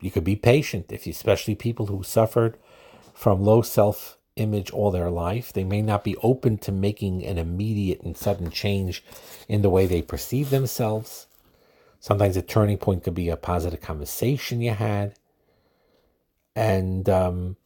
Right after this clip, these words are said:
it's very important to try to do this. So as an anecdote, he says as follows, "I recoil seeing someone who radiated confidence and self-assurance in a modest way.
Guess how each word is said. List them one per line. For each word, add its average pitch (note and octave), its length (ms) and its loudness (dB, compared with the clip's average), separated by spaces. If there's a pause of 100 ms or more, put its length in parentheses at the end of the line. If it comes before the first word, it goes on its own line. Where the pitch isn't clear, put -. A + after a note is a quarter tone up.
(200)
it's G2 160 -6
very G#2 240 6
important - 380 -4
to - 100 -16
try E2 240 -2
to D#2+ 80 -6
do D#2 200 -6
this. - 460 -10 (580)
So - 100 -2
as E2 100 2
an F#2 100 2
anecdote, A#2 600 4
he G2 120 -6
says - 280 -4
as - 120 -8
follows, D2+ 420 -2
"I G2 40 -6
recoil A#2+ 600 4
seeing G#2+ 420 -4
someone G2+ 360 0
who F2+ 160 -2
radiated G2+ 680 -2
confidence F#2+ 520 -4
and E2+ 140 -10
self-assurance G2 880 -4 (640)
in G2+ 140 0
a F2+ 60 2
modest F#2+ 540 2
way. D#2 300 -2